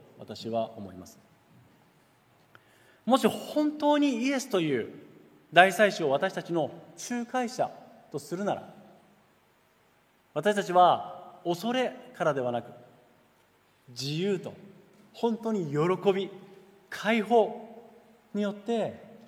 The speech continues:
生きていけるのではないでしょうか。私は毎日、毎朝続けていることがあるんですが、それは祈りの中で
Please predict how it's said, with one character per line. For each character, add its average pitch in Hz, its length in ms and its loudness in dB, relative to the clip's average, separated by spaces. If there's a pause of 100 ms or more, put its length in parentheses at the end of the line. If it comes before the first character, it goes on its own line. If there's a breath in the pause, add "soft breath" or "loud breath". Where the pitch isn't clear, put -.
(280)
生 160 80 -6
き - 100 -18
て - 80 -6
い 127 140 -2
け 151 120 -6
る 160 80 -4
の 151 140 -4
で 131 80 -4
は 131 300 -2 (240)
な 135 120 -4
い 151 40 -4
で 127 80 -10
し - 20 -18
ょ - 40 -18
う - 20 -20
か。 - 60 -20 (2750 soft breath)
私 185 240 0
は 190 60 6
毎 220 280 2
日、 147 300 -4 (160)
毎 190 340 2
朝 131 240 -4 (360)
続 156 200 -6
け 165 120 0
て 165 100 0
い 165 100 2
る 160 320 -6
こ - 60 -12
と 160 140 -2
が 127 100 0
あ 127 60 2
る 123 60 -6
ん 113 40 -6
で 104 80 -12
す - 100 -16
が、 - 120 -16 (420)
そ - 100 -8
れ 160 100 2
は 160 460 4
祈 202 300 0
り - 20 2
の 226 120 0
中 226 260 0
で 104 180 -4